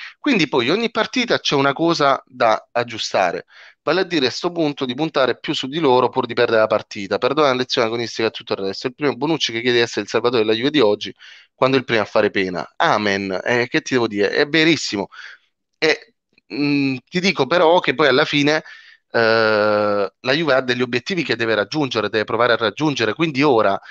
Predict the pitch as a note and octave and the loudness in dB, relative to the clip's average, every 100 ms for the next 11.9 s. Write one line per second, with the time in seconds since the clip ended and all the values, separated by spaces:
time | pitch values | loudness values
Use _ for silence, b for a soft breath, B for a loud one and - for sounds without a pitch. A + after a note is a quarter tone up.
0 | B B B _ C#3+ C3 - E3 E3 C#3+ | B B B _ -10 -6 0 0 2 2
1 | B2+ B2 - A#2+ - C#3 A2+ G2+ - - | 4 2 0 -4 -2 -2 0 0 -2 -10
2 | - A2+ - - D3 B2 - D3+ B2 A#2+ | -6 -6 -4 -2 -2 -2 -4 -4 -4 -6
3 | D3+ B2 G2 G#2 F#2+ b b b b _ | 2 2 2 -2 -4 b b b b _
4 | - F#3 C#3 B2 E3+ E3+ C3 B2 - B2 | -2 2 4 2 2 2 2 0 2 4
5 | A#2+ - - _ - C3+ - B2+ A#2+ C#3 | 4 2 -6 _ -18 -10 -2 -2 0 -2
6 | C3 - C3+ D3 C#3 B2 - B2+ B2+ B2 | -2 -6 -2 -2 0 -2 -2 -2 -2 -2
7 | A#2 B2 - A#2+ A2+ - C3+ - A#2+ - | -2 -2 0 0 0 0 -2 -2 -4 -4
8 | B2+ B2 B2+ A#2 A#2 A#2+ A#2+ A2 A#2 A2+ | -4 -4 -4 -4 -4 -2 -2 -2 -6 -4
9 | C#3 A#2 A2+ A2 G#2+ B2+ A2+ A2 G#2+ A2 | -2 -2 -2 -4 -2 -2 -2 -2 -2 -2
10 | G#2 G2+ - G#2 F#2+ _ _ _ _ _ | -2 -4 -8 -8 -8 _ _ _ _ _
11 | _ _ _ - - D#3+ D3 - | _ _ _ -4 -2 2 2 0